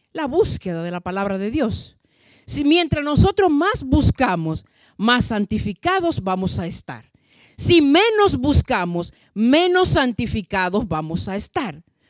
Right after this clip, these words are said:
Porque esto no viene al azar ni va a venir con una varita mágica.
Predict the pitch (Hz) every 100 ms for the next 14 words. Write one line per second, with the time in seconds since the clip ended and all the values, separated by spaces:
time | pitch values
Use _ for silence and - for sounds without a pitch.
0 | _ 214 214 - 294 - 277 247 269 262
1 | 285 330 339 359 - 202 202 202 302 311
2 | 277 247 247 254 277 247 254 247 196 196
3 | 185 160 151 127 110 -